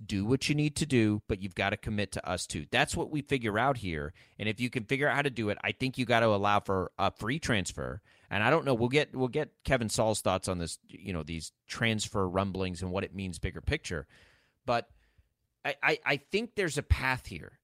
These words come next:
It's just very interesting now to see Texas and Oklahoma gone and how these things shake out with some of the best high school football players. That part hasn't changed very much. It's the same as it always has been.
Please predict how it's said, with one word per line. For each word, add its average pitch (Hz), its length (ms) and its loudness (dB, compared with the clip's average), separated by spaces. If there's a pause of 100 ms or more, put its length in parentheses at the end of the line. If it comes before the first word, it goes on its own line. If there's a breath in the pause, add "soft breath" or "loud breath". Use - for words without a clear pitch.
It's 131 160 -4
just 151 240 -4
very 156 580 0 (600)
interesting 131 760 0
now 107 360 2
to 95 100 -4
see 98 640 -4 (360)
Texas 139 360 0
and 123 80 -2
Oklahoma 113 460 -2
gone 95 600 -2
and 95 200 -6
how 110 300 0
these 113 260 -2
things 101 240 -4
shake 110 340 -2
out 95 280 0
with 92 160 -6
some 101 220 -6
of 90 60 -8
the 87 60 -8
best 95 220 -4
high 98 140 -2
school 85 320 -8 (260)
football 107 300 -2
players. 90 260 -6 (260 soft breath)
That - 220 0
part 165 220 2
hasn't 123 340 0
changed 71 560 -4 (260)
very 87 240 0
much. 80 460 -8 (240)
It's - 240 -2
the 113 140 -6
same 135 320 0
as 127 120 0
it 120 100 4
always 110 380 4
has 85 300 -2
been. - 300 -10